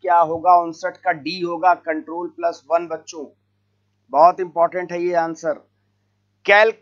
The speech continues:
में कौन सी shortcut की का use select करने के लिए किया जाता है? Whole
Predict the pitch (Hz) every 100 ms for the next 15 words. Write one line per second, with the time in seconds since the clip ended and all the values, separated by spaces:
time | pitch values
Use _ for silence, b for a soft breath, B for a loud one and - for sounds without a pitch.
0 | - 220 220 220 196 _ _ _ _ _
1 | 175 190 220 220 233 - 190 185 220 -
2 | 208 196 196 185 196 208 - - 175 180
3 | 202 - 190 175 190 185 185 - 180 180
4 | 175 170 180 170 185 185 - - 180 220
5 | 247